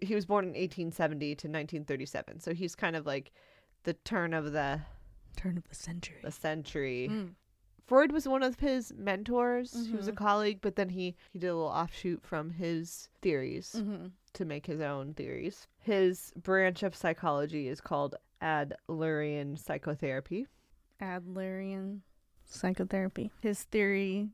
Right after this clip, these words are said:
Speaker 2: claims that the order in which the child is born shapes their personality.
Speaker 1: That is what he believed.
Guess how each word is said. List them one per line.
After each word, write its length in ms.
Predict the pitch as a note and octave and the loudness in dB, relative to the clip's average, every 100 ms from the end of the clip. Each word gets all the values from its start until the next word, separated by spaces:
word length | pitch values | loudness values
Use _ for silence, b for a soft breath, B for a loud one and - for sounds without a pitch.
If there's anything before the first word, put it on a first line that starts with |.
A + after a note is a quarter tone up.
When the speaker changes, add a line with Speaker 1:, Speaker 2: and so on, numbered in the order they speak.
| - | -6
Speaker 2:
claims 600 | - G#3+ F#3+ F#3 G3 - | 0 2 4 2 0 0
that 260 | F#3+ G3 - | 2 2 0
the 120 | G3 | -2
order 540 | G#3 G3+ G3+ G3+ G#3 - | 0 2 2 0 -2 -6
in 140 | G3+ G3 | -4 -2
which 300 | F#3+ - - | -2 -6 -8
the 100 | F#3+ | -8
child 540 | - F#3+ F#3 F3+ F3+ | -4 -2 -2 -2 -4
is 180 | G#3 F3 | -6 -6
born 600 | D#3+ G3 G3+ E3+ F3+ A#3+ - | -2 -2 -2 -2 -4 -6 -8
shapes 440 | - F#3 F#3 - | -6 -4 -6 -8
their 280 | F#3+ F3+ F3 | -4 -4 -4
personality. 720 | - F3+ F#3+ G3 A3 - - - | -8 -12 -12 -10 -10 -12 -18 -6
Speaker 1:
That 280 | F#3 G3+ G#3 | 8 10 10
is 240 | A#3+ C#4+ | 8 4
what 260 | - A3+ G#3 | 4 6 6
he 580 | G3 A3 G#3 G#3 G3 - - - _ _ F#3+ | 2 -4 -2 -4 -4 -8 -14 -18 _ _ -2
believed. 500 | G#3 A3+ A#3+ - | 0 0 -4 -6